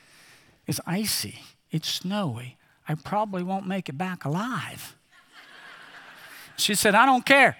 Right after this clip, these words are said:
You need to go." Gift of mercy, and I got other gifts. But just because Lori doesn't have the gift of mercy doesn't mean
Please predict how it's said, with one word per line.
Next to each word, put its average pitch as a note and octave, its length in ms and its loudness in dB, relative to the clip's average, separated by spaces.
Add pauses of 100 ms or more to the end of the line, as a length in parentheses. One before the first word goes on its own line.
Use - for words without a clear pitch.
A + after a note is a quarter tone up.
(1500)
You A#3+ 180 6
need B3+ 240 8
to B3 80 2
go." A#3+ 380 6 (2000)
Gift F#3 220 2
of D3+ 80 2
mercy, G#3 800 2 (1400)
and E3 180 2
I F3 100 2
got F3+ 120 0
other F#3+ 180 -2
gifts. - 520 -6 (920)
But E3 100 -2
just - 220 2
because A3+ 380 2
Lori A3 240 2
doesn't F#3 260 4
have E3+ 220 4
the D3+ 80 -2
gift F3 260 -4
of C3+ 100 -4
mercy E3+ 360 0
doesn't D3+ 420 2
mean G#3 540 0